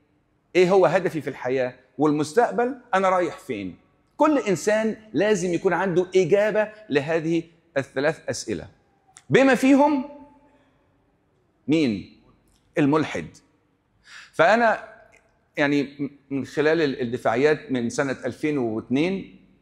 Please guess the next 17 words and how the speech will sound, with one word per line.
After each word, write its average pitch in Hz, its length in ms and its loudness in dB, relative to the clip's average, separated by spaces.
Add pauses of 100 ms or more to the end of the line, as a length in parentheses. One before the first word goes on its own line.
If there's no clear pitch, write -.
(800)
تحاورت 160 560 2
مع 143 200 0
ملحدين 147 680 -2 (220)
كتير 170 220 2
جدا، 104 420 -2 (840)
مئات، 147 480 -2 (420)
في 170 180 -4 (460)
أمريكا 165 420 2
وكندا 156 360 -2
وأستراليا 151 600 -2
وميدل 147 680 -2
إيست 160 280 -4
وفي - 260 -10 (260)
أوروبا، 160 300 2
في - 100 -6
كل 220 140 4
حتة. - 280 -4